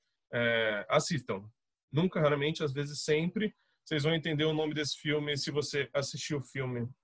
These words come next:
Muito bom. Aí eu assisti duas séries no final do ano passado, que foi The Wilds, série original Amazon Prime, que muita gente desceu o, a lenha, né, nessa, nessa série, com razão.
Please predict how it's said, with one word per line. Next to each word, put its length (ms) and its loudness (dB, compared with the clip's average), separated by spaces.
Muito 220 0
bom. 200 -2
Aí 220 4
eu 80 6
assisti 260 0
duas 280 6
séries 600 0
no 100 -2
final 240 2
do 40 2
ano 140 -2
passado, 440 4
que 80 -16
foi 160 0
The 80 0
Wilds, 680 4
série 280 2
original 840 2
Amazon 420 2
Prime, 560 4
que 100 0
muita 580 6
gente 340 -2
desceu 420 0
o, 180 -2
a 100 8
lenha, 600 4
né, 260 2
nessa, 640 -2
nessa 240 -2
série, 300 4
com 160 0
razão. 360 6